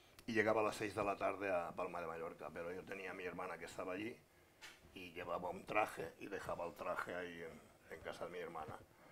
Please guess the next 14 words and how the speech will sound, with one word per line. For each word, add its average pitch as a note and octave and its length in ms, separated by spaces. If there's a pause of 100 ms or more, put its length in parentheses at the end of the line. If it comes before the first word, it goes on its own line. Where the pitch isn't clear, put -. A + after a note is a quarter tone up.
(320)
Seis A#2 340
meses, F#2 380 (1080)
cuatro G#2+ 340
días G2+ 400
en G2+ 160
Palma A#2+ 480 (340)
y F#2 80
cua-, F#2+ 240 (100)
y, F2+ 300 (220)
y - 100
tres E2 260
días E2 260
aquí. E2+ 240 (1300)
Eran, G2 240